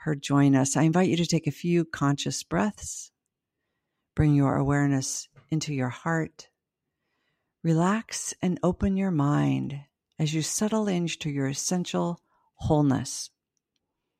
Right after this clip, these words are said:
I'm gonna introduce our guest and co-host. First, my co-host, Doctor Paul Mills, is professor of public health and family medicine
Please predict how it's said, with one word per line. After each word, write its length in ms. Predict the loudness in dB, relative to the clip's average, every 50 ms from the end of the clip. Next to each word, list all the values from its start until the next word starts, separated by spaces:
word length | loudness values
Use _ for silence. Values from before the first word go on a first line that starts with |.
| _ _ _ _ _ _ _ _ _ _ _ _ _ _ _
I'm 80 | -4 -2
gonna 200 | 0 0 0 -2 -2
introduce 520 | -2 -2 -2 -2 -2 -2 -4 -4 -2 -2
our 120 | -2 -2 -2
guest 560 | -2 -2 0 0 0 -2 -4 -6 -8 -10 -12 -8 -4
and 200 | -2 -2 -2 -2
co-host. 720 | -2 0 0 2 0 0 0 -2 -2 -4 -6 -8 -10 -10 -4
First, 460 | 0 0 2 2 2 0 -2 -2 0
my 100 | 0 0
co-host, 600 | 2 4 4 4 4 4 2 0 -2 -6 -10 -14 -18 -20 -20 -14 -6
Doctor 280 | -2 -2 -2 -2 -2 0
Paul 500 | 2 4 4 4 6 4 4 4 2 2
Mills, 560 | 2 2 2 2 2 2 0 -2 -4 -8 -10 -12 _ _ _ _ -20 -20 -20 _ -8
is 140 | -6 0 4
professor 600 | 6 6 6 6 6 4 4 4 2 0 0 0
of 140 | 2 4
public 340 | 4 4 4 4 0 -2 -2
health 420 | 0 0 0 0 -2 -6 -10 _ _ -6
and 120 | -6 -4 -2
family 360 | 0 0 2 2 2 2 4
medicine 580 | 4 4 4 2 0 0 -2 -2 -2 -4 -6